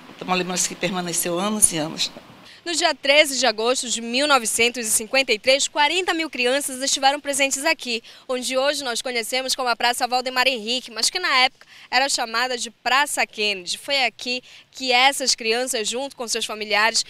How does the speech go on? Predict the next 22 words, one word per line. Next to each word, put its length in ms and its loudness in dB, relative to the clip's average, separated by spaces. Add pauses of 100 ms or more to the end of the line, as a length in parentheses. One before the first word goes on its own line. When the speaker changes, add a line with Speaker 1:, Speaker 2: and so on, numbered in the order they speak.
(160)
Speaker 2:
viveram 280 -2
um 40 -6
momento 420 -6
único. 420 -6 (140)
Receberam 640 -2
pela 180 -2
primeira 400 0
vez 380 -2 (100)
o 80 -16 (160)
corpo 400 -2
de 140 -8
Cristo. 460 -4 (320)
Com 120 -6
certeza, 600 0 (240)
uma 180 -8
cena 300 0
linda, 420 -4 (220)
que 80 -4
até 260 -2
hoje 320 -4
é 80 -2
viva 400 -4